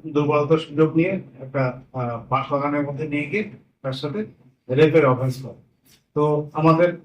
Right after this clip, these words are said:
এই, আহ, পিপি ম্যাডাম, স্পেশাল পিপি ম্যাডাম যিনি আছেন এবং আয়ো এবং আমাদের প্রাণীতলা থানার, আহ, পুরো টিম ওয়ার্কের মাধ্যমে আমরা এটা এনশিওর করতে পেরেছি যাতে,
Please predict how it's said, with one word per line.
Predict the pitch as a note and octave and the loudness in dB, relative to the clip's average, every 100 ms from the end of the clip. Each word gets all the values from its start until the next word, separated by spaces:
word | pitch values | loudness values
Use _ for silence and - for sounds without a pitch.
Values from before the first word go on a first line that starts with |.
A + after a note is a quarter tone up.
| - | 0
এই, | D#3+ D#3 D3 - - | 2 2 -2 -14 -4
আহ, | D#3 D3+ D3 - - - | 0 0 -2 -10 -14 0
পিপি | D#3+ E3+ | 2 6
ম্যাডাম, | D#3+ D3+ D3+ | 6 6 4
স্পেশাল | C#3 C#3+ E3 | 0 0 0
পিপি | D#3 C#3+ | -2 -6
ম্যাডাম | D#3 D3+ C#3+ C#3 | -2 -2 -2 -2
যিনি | C3+ C3+ | 0 0
আছেন | B2+ C3 F3 F#3 - _ - | 0 -2 -4 -6 -12 _ -6
এবং | C3+ C#3+ C3+ | 0 0 2
আয়ো | C#3+ D3+ F3 | 2 4 2
এবং | D#3+ C#3+ C#3+ | -2 0 0
আমাদের | C#3+ C#3+ C#3+ C#3+ | 2 0 -2 -6
প্রাণীতলা | - C#3+ D3+ D#3 D#3 | -4 -2 0 -2 -2
থানার, | C#3+ D3+ D#3 C#3 - - D3 | -4 -2 -4 -4 -16 -6 -2
আহ, | C#3+ C#3 - - _ _ _ - | -2 -4 -12 -20 _ _ _ -2
পুরো | D#3+ | -2
টিম | D#3 E3 E3 | 2 4 4
ওয়ার্কের | D#3 D3+ D3 D3 | 4 2 0 -2
মাধ্যমে | C#3+ B2+ C#3 E3+ - - _ _ _ _ - | -2 -2 -4 -4 -6 -14 _ _ _ _ -2
আমরা | C#3 C#3+ | 4 4
এটা | C#3 | 4
এনশিওর | D3 C3+ D#3+ D#3+ | 2 2 2 2
করতে | D3 E3 | 2 0
পেরেছি | C#3+ D3 C#3+ E3+ | 2 2 0 -4
যাতে, | C#3+ C3 C3 | -4 -2 -4